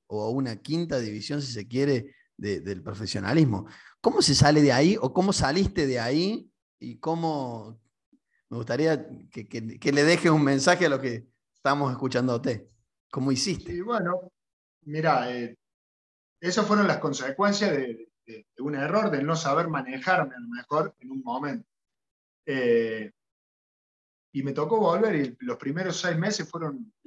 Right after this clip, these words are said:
Speaker 2: fueron durísimos, ¿no? Porque la verdad que no, yo había probado las mieles del,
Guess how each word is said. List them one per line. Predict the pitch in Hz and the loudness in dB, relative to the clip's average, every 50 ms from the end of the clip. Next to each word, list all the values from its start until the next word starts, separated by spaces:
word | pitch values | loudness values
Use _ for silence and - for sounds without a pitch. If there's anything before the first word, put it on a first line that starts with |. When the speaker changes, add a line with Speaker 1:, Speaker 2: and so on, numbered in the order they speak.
| - _ | -20 _
Speaker 2:
fueron | _ - 160 160 151 139 | _ -6 -4 -4 -4 -4
durísimos, | 123 131 151 202 220 - - - 120 113 117 120 | -2 -2 -2 -2 -2 -2 -4 -6 -10 -12 -10 -8
¿no? | 151 190 202 | -8 -8 -6
Porque | 185 151 120 - 120 117 | -6 -8 -10 -8 -10 -10
la | 113 110 117 | -10 -8 -8
verdad | 127 151 160 147 | -6 -6 -6 -4
que | 139 139 | -4 -6
no, | 139 139 135 131 123 117 107 _ _ _ _ _ _ _ _ _ _ _ _ _ _ _ | -4 -4 -4 -4 -4 -6 -8 _ _ _ _ _ _ _ _ _ _ _ _ _ _ _
yo | - - 143 | -8 -4 -2
había | 143 160 175 175 160 | 0 2 2 2 2
probado | - 143 147 147 - 175 180 165 | 2 2 2 4 4 4 4 4
las | 151 139 123 139 | 4 2 0 0
mieles | 160 180 190 175 160 147 135 | -2 0 0 2 2 2 2
del, | 139 131 127 120 117 117 | 0 -6 -6 -8 -12 -12